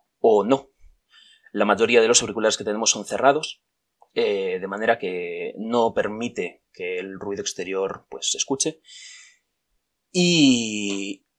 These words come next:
y luego están los abiertos, que por lo general, pues, se ve el diafragma, se, y se escucha. La música que nosotros estamos escuchando la puede escuchar una persona que se sienta al lado.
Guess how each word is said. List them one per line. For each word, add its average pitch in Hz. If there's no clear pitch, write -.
y 156
luego 156
están 165
los 160
abiertos, 151
que 98
por 104
lo 101
general, 110
pues, -
se 104
ve 113
el 107
diafragma, 107
se, 104
y 95
se 107
escucha. -
La -
música -
que 117
nosotros 117
estamos 117
escuchando 143
la 104
puede 113
escuchar 123
una 110
persona -
que 101
se 107
sienta 87
al 95
lado. -